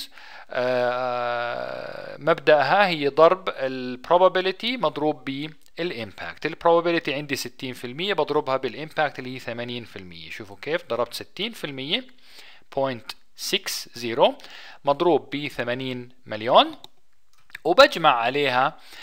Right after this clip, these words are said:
أربعين في المية مضروبة في ثلاثين مليون بس بالسالب. لاحظوا، لازم ناخذ إشارة السالب، مهمة جدًا. و، آه، آه، بالتالي أنا يعني هون بكون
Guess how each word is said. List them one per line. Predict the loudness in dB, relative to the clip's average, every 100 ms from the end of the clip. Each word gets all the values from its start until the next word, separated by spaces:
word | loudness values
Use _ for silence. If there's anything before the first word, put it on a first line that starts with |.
| -18 -16 -2
أربعين | 0 4 4 4
في | 0 -6
المية | -6 -4 -2 -2
مضروبة | 0 -2 -2 -2 0 0 0 0 -2 -2 -4
في | -8 -10 -10
ثلاثين | -6 -6 -6 -10 -12 -10 -10 -10 -12 -12
مليون | -12 -10 -8 -6 -6 -6
بس | -8 -8 -10
بالسالب. | -10 -10 -6 -2 -4 -6 -14
لاحظوا، | -12 -12 -8
لازم | -6 -6 -8
ناخذ | -8 -8 -8 -10
إشارة | -8 -6 -6 -8
السالب، | -8 -8 -4 -4 -4 -6
مهمة | -8 -8 -6 -6
جدًا. | -6 -8 -10 -16 -20 -20 -18 -18 -16 -16 -10
و، | 4 8
آه، | 8 8 4 -4
آه، | 0 2 2 0 -2 -6 -8 -8 -8 -10 -12 -16 -16 -18 -20
بالتالي | -8 -8 4 6 8 6 4 0
أنا | 0 4 4 4
يعني | 2 0 -2 -4 -6 -8 -8 -10 -10
هون | -2 0 0
بكون | 0 -4 -8 -10